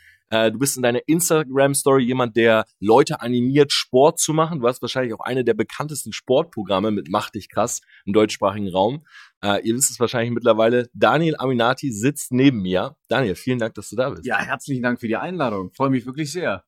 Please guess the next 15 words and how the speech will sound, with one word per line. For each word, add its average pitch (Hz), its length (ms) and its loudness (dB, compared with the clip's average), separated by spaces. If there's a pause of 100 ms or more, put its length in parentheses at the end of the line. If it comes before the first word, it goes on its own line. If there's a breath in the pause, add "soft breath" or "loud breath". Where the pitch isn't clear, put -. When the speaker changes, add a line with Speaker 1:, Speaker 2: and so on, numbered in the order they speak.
(100)
Speaker 1:
Und 185 260 6
was 160 120 2
ich 143 60 -8
Speaker 2:
Cool. - 60 -10
Speaker 1:
gerade 139 120 4
noch 127 140 2
vergessen 123 400 -2
habe, 131 220 2
Speaker 2:
Mhm. 202 100 -8
Speaker 1:
du 135 220 2
hast 156 440 -4
tatsächlich 135 600 -4
auch 135 200 4
die 113 220 -6
energetischsten 131 1200 -2